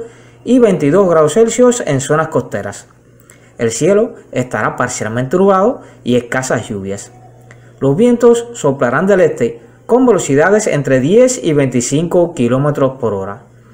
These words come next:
En hora de la tarde, las temperaturas máximas alcanzarán valores entre treinta y treinta y un grados Celsius.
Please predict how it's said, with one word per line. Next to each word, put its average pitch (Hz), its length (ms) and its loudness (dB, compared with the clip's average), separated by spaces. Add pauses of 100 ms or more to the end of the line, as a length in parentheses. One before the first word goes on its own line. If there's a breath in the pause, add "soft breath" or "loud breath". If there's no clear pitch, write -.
(300 loud breath)
En 110 160 -8
hora 117 180 -2
de 131 60 0
la 139 100 0
tarde, 185 360 0 (280 loud breath)
las 127 160 -4
temperaturas 127 580 -2
máximas 190 520 0
alcanzarán 147 440 -4
valores 208 440 2
entre 131 320 0
treinta 240 480 0
y 147 60 -2
treinta 127 360 -2
y 120 60 0
un 156 140 0
grados 135 320 -2
Celsius. 104 340 -10